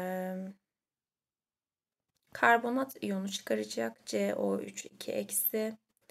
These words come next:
artı iki H artı çıkaracak. Dolayısıyla H artı çıkarıyorsa asidik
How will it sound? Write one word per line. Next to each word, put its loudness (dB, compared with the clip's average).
artı 2
iki 0
H 0
artı 2
çıkaracak. -2
Dolayısıyla 6
H 4
artı 4
çıkarıyorsa 2
asidik -2